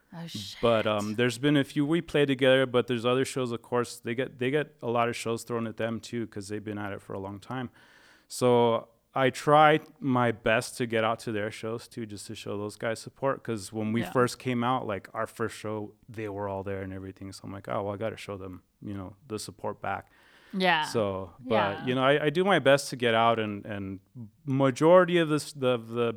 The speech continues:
Speaker 2: bands that I see are, are usually on nights that we play. I'll admit
Speaker 1: Mm-hmm.
Speaker 2: that. But, um,
Speaker 1: Do you
Speaker 2: I
Speaker 1: have a favorite local band right now?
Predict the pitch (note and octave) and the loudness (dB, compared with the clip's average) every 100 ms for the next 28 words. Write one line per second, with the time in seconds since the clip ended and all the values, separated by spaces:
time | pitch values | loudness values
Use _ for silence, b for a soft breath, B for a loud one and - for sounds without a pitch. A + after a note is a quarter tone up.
0 | G2+ A#2+ A#2+ B2 G#2+ B2 G#2+ A2+ - A#2+ | -2 0 0 -2 -4 -2 0 -2 -4 -4
1 | A#2 G2+ F#2+ G2+ G#2 G2+ G#2+ G#2+ G2+ _ | -4 -4 -6 -6 -6 -6 -6 -6 -8 _
2 | - A2 G#2 G#2+ - G#2 G#2 - F#2 F#2 | -8 -4 -4 -6 -8 -8 -8 -6 -8 -8
3 | B B - F3+ A2 A2 A2+ A#2 - G#2 | B B -8 2 4 6 4 2 2 0
4 | G#2+ B B B B _ A2+ B2 A#2 A2+ | 0 B B B B _ 2 6 6 4
5 | - - A2+ G#2+ G#2+ G2+ G2+ - _ _ | -2 0 2 2 0 -4 -10 -16 _ _
6 | _ - G3 F3+ F3+ F#3 E3+ E3 D#3+ E3+ | _ -6 -2 0 -2 -4 -6 -6 -8 -8
7 | D#3+ D3+ D#3 F3 | -8 -10 -10 -12